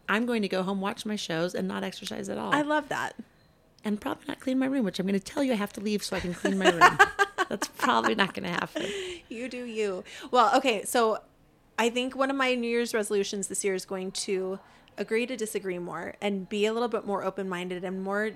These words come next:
Speaker 2: and diversify the people that I have around me, because I don't want to be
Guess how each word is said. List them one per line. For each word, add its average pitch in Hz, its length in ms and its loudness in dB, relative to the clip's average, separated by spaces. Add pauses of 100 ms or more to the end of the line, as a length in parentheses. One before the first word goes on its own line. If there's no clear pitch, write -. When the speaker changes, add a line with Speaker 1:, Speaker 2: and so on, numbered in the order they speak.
Speaker 2:
and 208 180 -2
diversify 220 1040 0 (1500)
the 233 180 -2
people 262 340 -2
that 226 100 -2
I 220 60 0
have 190 300 -2
around 175 400 -8
me, 175 100 -10
because 202 240 -6
I 214 140 2
don't 214 440 4
want 196 280 -2
to - 120 -6
be 175 340 -6